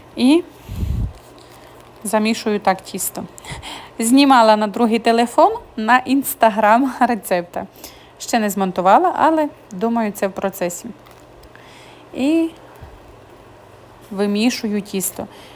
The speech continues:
щоб тісто було еластичне, але не липнуло до рук. Обов'язково, щоб не липнуло до рук.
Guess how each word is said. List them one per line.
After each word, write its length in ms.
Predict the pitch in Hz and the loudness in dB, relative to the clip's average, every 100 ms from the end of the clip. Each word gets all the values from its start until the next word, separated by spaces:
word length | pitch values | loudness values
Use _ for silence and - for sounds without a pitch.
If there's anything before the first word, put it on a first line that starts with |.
| - - | -20 -20
щоб 320 | - 226 214 | -4 -2 0
тісто 320 | - 208 - | -2 -2 -2
було 220 | 190 196 - | -4 -4 0
еластичне, 880 | 226 254 254 - 202 214 - 277 285 - | 4 6 4 0 -2 -2 0 0 -2 2
але 360 | 202 214 226 | 4 4 4
не 240 | 214 202 202 | 2 2 2
липнуло 500 | 190 190 233 220 196 | 0 -4 -4 -2 -2
до 140 | 185 | -2
рук. 220 | 170 - | -6 -6
Обов'язково, 680 | - 214 220 196 190 - 226 | -4 0 0 -2 -6 -4 -4
щоб 220 | 220 190 | -6 -8
не 100 | 175 | -6
липнуло 420 | 185 214 - 220 196 | -6 -6 -8 -8 -6
до 120 | 190 | -6
рук. 220 | - - | -8 -14